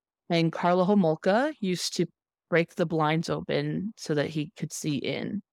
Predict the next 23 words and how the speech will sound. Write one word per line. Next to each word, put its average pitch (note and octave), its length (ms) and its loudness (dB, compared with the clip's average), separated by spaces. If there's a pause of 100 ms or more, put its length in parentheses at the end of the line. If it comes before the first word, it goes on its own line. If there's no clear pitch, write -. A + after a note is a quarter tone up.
(120)
to D3+ 120 -2
her C#3 140 0
room G#2+ 200 -8 (800)
from - 160 -10
outside. - 380 -6 (420)
Before G3+ 260 0
their F3+ 160 4
wedding E3 340 2
on D#3+ 120 0
December E3 380 0
twenty-third, D#3+ 720 0
nineteen E3 400 -2
ninety, D#3+ 520 -2 (760)
Paul D#3+ 280 4
was F3 180 0
at E3+ 180 2 (240)
the F3+ 100 -2
Homolka's F3 600 2
residence. D#3+ 580 2
They D3+ 180 -2
were D3 160 0
all F3+ 160 2
together. F3 600 2